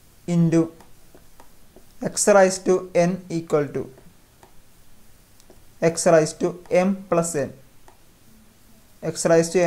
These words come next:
M into X raise to N is equal to X raise to M plus N. ഈ ഒരു ഫോർമാറ്റിലാണ് ഈ ക്വസ്റ്റ്യൻ വന്നിരിക്കുന്നത്. അതായത് two raise to ഇരുന്നൂറ് എന്ന് പറയുന്നത് two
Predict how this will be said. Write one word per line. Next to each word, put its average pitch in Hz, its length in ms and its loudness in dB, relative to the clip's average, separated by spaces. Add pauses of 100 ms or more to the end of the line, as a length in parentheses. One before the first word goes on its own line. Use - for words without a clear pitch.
M 160 40 -2 (100)
into 170 220 0 (360)
X - 200 -8
raise 170 240 2
to 185 40 -2 (140)
N 165 40 -2 (100)
is 170 180 -6
equal 170 300 0
to 196 80 2 (760)
X - 140 -4 (100)
raise 175 260 2
to 190 60 0 (320)
M - 20 0 (140)
plus 170 220 2 (140)
N. 123 40 -10 (280)
ഈ - 20 0 (160)
ഒരു 190 160 4
ഫോർമാറ്റിലാണ് 175 680 4
ഈ 165 100 -8
ക്വസ്റ്റ്യൻ 170 360 -2
വന്നിരിക്കുന്നത്. 147 600 -6 (800)
അതായത് 170 340 6 (680)
two 214 100 4 (160)
raise 190 300 4
to 214 60 0 (120)
ഇരുന്നൂറ് 170 380 0 (100)
എന്ന് 170 200 0
പറയുന്നത് 156 460 2 (760)
two 196 100 4